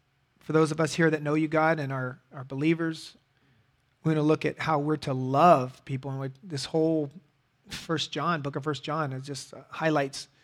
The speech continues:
our love for each other, but most importantly, it highlights your love for us. So we pray that we would all see that tonight as we study your word together, and we pray this all in Jesus' name. Amen. All right, now let's get into the passage that we're looking at this evening, First John chapter three. We're gonna look at verses eleven through eighteen.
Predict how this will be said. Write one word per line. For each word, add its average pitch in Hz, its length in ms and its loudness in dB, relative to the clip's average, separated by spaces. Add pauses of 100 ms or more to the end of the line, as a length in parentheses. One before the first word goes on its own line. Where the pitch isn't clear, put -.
(360)
our 147 80 4
love 160 140 6
for 160 60 0
each 147 140 0
other, 160 140 6
but 160 100 2
most 147 200 -4
importantly, 151 340 -2
it 123 80 -4
highlights 139 400 0
your 139 80 -6
love 127 240 -2
for 113 200 -12
us. 120 360 -6 (320)
So - 140 -14
we 135 140 -6
pray 147 180 2
that 139 100 -2
we 139 100 -4
would 135 60 -2
all 135 140 0
see - 200 -4
that 135 140 0
tonight 139 280 -6
as 135 100 -8
we 135 60 -14
study 135 260 -6
your 131 80 -4
word 135 200 -4
together, 123 320 -6
and 127 100 -16
we 131 60 -14
pray 139 160 -8
this 127 180 -6
all 127 100 -10
in 123 80 -16
Jesus' 127 320 -12
name. 123 240 -18 (300)
Amen. 131 220 -10 (800)
All 139 80 2
right, 185 220 12 (100)
now 196 200 12
let's 233 160 12
get 214 140 12
into 202 280 8
the 175 100 10
passage 185 760 8 (400)
that 170 140 4
we're 165 80 4
looking 240 280 10
at 202 80 8
this 180 180 0
evening, 175 300 2
First - 400 2
John 196 320 4
chapter 185 320 4
three. 214 180 6
We're 202 60 8
gonna 180 100 8
look 175 120 8
at 165 60 4
verses 170 280 6
eleven 170 320 8
through 165 140 6
eighteen. 165 520 4